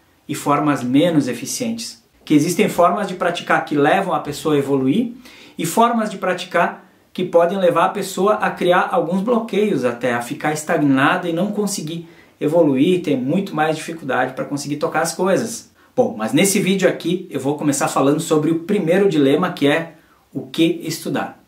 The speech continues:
Pra todos os guitarristas, independente do nível em que cada um se encontra, eu costumo sempre dividir o estudo em quatro áreas.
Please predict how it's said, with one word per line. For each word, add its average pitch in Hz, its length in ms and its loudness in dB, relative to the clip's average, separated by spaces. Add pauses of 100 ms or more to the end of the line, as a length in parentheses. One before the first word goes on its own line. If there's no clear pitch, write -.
(240)
Pra 202 160 2
todos 196 360 0
os 147 140 -2
guitarristas, 143 800 0
independente 156 760 2
do 131 120 0
nível 151 480 4
em 123 80 -2
que 139 140 -8
cada 135 240 0
um 139 80 2
se 131 140 -6
encontra, 135 520 -2 (380)
eu 147 60 -4
costumo 170 320 -4
sempre 185 280 -2
dividir 156 520 0
o 160 40 -4
estudo 160 400 0
em - 320 0
quatro 190 360 2
áreas. 139 420 -4